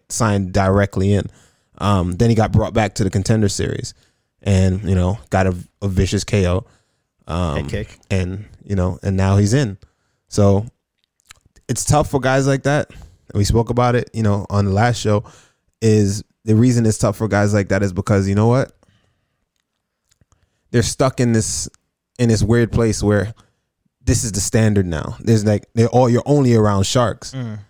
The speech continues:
Speaker 1: Before you were swimming, you know, you're swim maybe thirty feet. Now it's fucking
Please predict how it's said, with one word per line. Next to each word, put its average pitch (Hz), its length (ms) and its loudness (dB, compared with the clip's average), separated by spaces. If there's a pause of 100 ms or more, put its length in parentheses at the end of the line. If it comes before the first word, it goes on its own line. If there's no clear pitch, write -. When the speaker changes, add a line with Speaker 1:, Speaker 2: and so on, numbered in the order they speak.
(160)
Speaker 1:
Before 139 360 2
you 127 140 4
were 117 80 4
swimming, 113 560 0
you 110 100 2
know, 104 140 2
you're 101 160 2
swim 113 200 -2
maybe 110 300 2 (540)
thirty 110 220 2
feet. 107 380 0
Now 107 260 0
it's 101 120 -4
fucking 101 480 -4